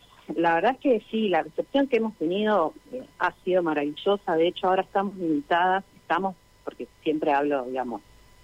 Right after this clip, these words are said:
eh, en nombre de mi compañera Paula y el mío, ¿no? A, al mit, que es un festival de, de educación, eh, y audiovisuales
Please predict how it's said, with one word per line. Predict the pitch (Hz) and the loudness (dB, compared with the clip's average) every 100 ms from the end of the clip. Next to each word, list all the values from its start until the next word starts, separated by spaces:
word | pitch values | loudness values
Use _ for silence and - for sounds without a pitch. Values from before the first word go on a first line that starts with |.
| - - - | -20 -20 -14
eh, | - 135 113 | -8 -6 -6
en | - 147 | -2 2
nombre | 147 156 156 139 139 | 4 4 4 0 -4
de | |
mi | 135 139 | -6 -4
compañera | 139 131 135 147 147 139 | -4 -4 -4 -2 -2 0
Paula | 151 151 151 147 131 | 0 0 0 -2 -4
y | 131 | -4
el | |
mío, | 147 175 139 120 | -2 0 -2 -2
¿no? | 165 254 - _ - - _ - | -2 -2 -4 _ -20 -20 _ -6
A, | 143 143 123 - - | -4 -2 -4 -10 -14
al | 147 139 143 | -8 -6 -4
mit, | 156 220 262 - _ - | 0 0 0 -6 _ -6
que | 160 | -6
es | 156 | -4
un | 160 156 | -6 -6
festival | 147 - 147 156 165 | -10 -8 0 2 2
de, | 160 147 139 127 - | 2 0 -4 -12 -14
de | 156 151 139 127 120 120 120 - | -12 -12 -8 -8 -8 -12 -14 -14
educación, | 135 139 135 127 - 185 196 202 208 _ _ _ _ - | -10 -8 -8 -8 0 2 2 -2 -8 _ _ _ _ -14
eh, | 139 131 127 - - - _ _ - | -14 -14 -20 -20 -20 -20 _ _ -16
y | 147 135 135 | -12 -10 -8
audiovisuales | 135 139 135 131 - 175 175 185 220 | -6 -6 -8 -12 -2 2 2 2 -2